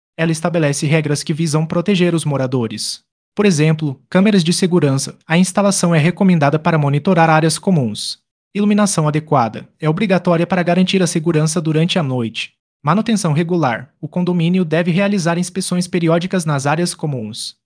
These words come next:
Essas leis ajudam a evitar problemas e garantem que os moradores estejam protegidos. Se algo acontecer, a legislação pode ser um respaldo importante para reivindicar direitos.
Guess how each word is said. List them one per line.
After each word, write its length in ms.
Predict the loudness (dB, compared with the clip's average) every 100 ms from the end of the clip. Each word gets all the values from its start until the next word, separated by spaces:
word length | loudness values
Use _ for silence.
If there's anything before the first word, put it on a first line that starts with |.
| _ _
Essas 300 | -4 -2 -2
leis 240 | -2 0 0
ajudam 360 | 0 0 2
a 60 | 0
evitar 320 | 0 -2 -2
problemas 560 | -2 -2 0 0 0 -2
e 80 | -4
garantem 420 | 0 0 0 -2
que 100 | -2
os 100 | -2
moradores 560 | -2 -2 -2 -2 -2
estejam 480 | -4 -4 -2 0 0
protegidos. 920 | 0 -2 -2 -2 -2 -4 -8 -12 -12 -14 _ _ -8
Se 160 | -2
algo 220 | 0 2
acontecer, 640 | 0 -2 -2 -2 -2 -2 -4 -8
a 80 | -2
legislação 640 | 0 0 0 0 0 -2
pode 280 | 0 -2 -2
ser 180 | -2 0
um 40 | 0
respaldo 460 | -2 0 0 0
importante 480 | -2 -2 -2 -2 -2
para 180 | -4 -4
reivindicar 600 | -2 -2 -4 -2 -2 -2
direitos. 760 | 0 0 -2 -6 -14 -14 -14